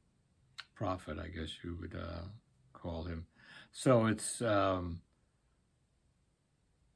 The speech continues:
"Act justly, love tenderly,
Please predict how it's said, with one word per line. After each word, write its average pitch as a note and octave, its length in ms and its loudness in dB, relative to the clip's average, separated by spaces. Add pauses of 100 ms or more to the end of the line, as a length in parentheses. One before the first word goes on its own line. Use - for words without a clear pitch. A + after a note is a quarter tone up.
(280)
"Act A#2 380 4
justly, A2+ 760 2 (1400)
love A#2 500 6
tenderly, G2 760 2